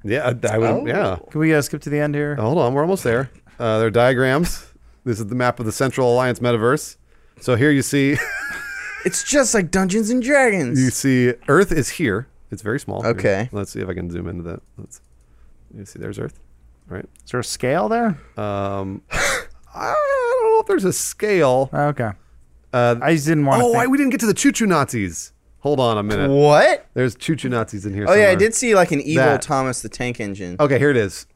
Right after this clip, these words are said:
Speaker 1: So, well, when were the Choo Choo Nazis? Okay, here it is. In the depths of multiversal space, however, a new threat was beginning to rise. Jonathan, a local from the Halo universe, had developed multiversal travel of zone and used it to take control of the Thomas the Tank Engine,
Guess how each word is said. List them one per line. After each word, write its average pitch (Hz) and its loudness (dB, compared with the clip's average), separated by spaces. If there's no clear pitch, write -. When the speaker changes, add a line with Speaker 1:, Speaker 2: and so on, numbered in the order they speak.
Speaker 1:
So, 127 0
well, 123 -10
when 143 -4
were 175 0
the 147 -4
Choo 143 -6
Choo 127 -6
Nazis? 113 -2
Okay, 120 0
here 120 2
it 110 -2
is. 95 -6
In 147 0
the 147 4
depths 190 4
of 185 -2
multiversal 170 0
space, 160 0
however, 139 4
a - 0
new 151 4
threat 151 0
was 117 -8
beginning 131 0
to 127 0
rise. 117 2
Jonathan, 117 0
a 123 0
local 160 4
from 147 0
the 131 2
Halo 170 6
universe, 120 2
had 123 -2
developed 131 2
multiversal 151 0
travel 151 0
of 127 0
zone 139 2
and 123 2
used 131 0
it 120 -14
to 107 -16
take 139 -4
control 139 0
of 117 -4
the - -2
Thomas 147 -2
the 123 -8
Tank 185 -2
Engine, 143 0